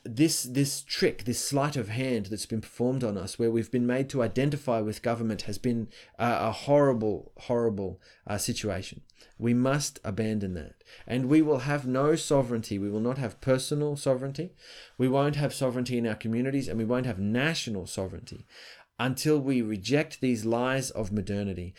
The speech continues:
until we reject that false thinking that we saw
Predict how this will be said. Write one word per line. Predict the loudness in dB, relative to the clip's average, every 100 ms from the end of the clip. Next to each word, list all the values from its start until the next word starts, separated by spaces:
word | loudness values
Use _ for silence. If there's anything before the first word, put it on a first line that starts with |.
| -10
until | -6 0 2 2
we | 2 0
reject | 0 -2 -4 -2
that | -4 -4
false | -10 0 2 2 -2 -2
thinking | 0 0 0 -6 -8 -20 -20 -20 _ 2
that | 2
we | 4
saw | 0 2 4 6 6